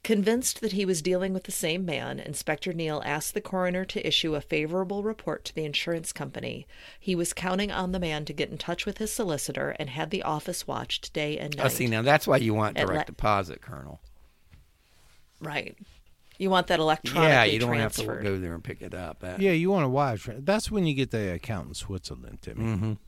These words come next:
Speaker 1: Right.
Speaker 3: Or you get Digit. I got Digit, Timmy.
Speaker 1: What's a Digit?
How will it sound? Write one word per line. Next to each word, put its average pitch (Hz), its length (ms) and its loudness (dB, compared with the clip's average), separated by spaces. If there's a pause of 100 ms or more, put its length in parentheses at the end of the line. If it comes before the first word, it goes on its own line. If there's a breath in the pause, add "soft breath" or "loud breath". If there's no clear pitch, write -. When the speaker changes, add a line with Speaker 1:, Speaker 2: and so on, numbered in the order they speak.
(760)
Speaker 1:
Right. 127 300 -6 (340)
Speaker 3:
Or 175 120 10
you 180 140 6
get 147 320 4
Digit. 120 440 6 (560)
I 117 100 2
got 123 260 2
Digit, 113 420 2
Timmy. 69 340 -6 (1080)
Speaker 1:
What's - 200 -4
a 170 60 0
Digit? 135 460 -4